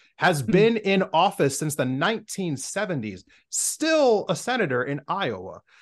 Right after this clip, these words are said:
Speaker 1: So there are quite a few people around the country that, you know, honestly should have retired a long time ago. But maybe that's just a little bit of my opinion. I wanna kick this off to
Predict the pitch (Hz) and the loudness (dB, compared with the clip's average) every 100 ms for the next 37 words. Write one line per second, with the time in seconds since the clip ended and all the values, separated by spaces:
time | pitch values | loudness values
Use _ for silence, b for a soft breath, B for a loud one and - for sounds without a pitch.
0 | b - 208 247 453 330 196 - 226 226 | b -2 0 2 2 2 0 0 0 2
1 | 180 175 165 - 156 139 117 113 127 113 | 0 -2 -4 -2 -4 -2 -4 -2 -4 -4
2 | 113 123 123 104 104 87 107 104 104 - | -6 -8 -8 -10 -10 -6 -2 0 -2 -4
3 | - - _ _ _ _ 120 92 92 120 | -8 -12 _ _ _ _ -12 -10 -4 -2
4 | 131 123 131 113 113 98 92 98 90 87 | -2 -2 -4 -4 -6 -8 -8 -6 -4 -4
5 | 90 87 87 95 92 90 85 64 101 180 | -8 -10 -10 -8 -6 -6 -8 -8 -2 4
6 | 202 180 - 135 127 110 98 - 104 98 | 6 4 2 -6 -2 0 0 -2 -6 -4
7 | 92 98 98 95 - 87 98 196 196 170 | -4 0 0 -2 -8 -6 -2 0 0 -4
8 | - 135 - 120 117 - - 113 107 101 | -4 -4 0 0 0 -4 -8 -6 -6 -8